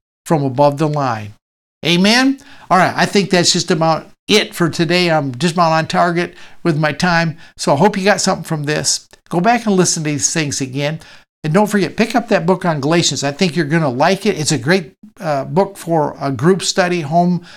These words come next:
home group, or whatever you're, you're involved with. I think it's,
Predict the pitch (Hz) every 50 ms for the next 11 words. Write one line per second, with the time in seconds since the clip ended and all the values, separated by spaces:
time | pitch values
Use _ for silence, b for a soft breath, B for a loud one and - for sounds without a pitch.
0 | B B B B _ - - 175 180 180 180 175 160 147 165 175 175 180 175 -
1 | 156 139 131 165 170 175 170 156 160 160 156 151 147 - 151 160 156 147 143 131
2 | 151 165 190 202 170 139 135 135 135 139 135 - B B B B B - - -
3 | 196 175 - - 175 - - - - -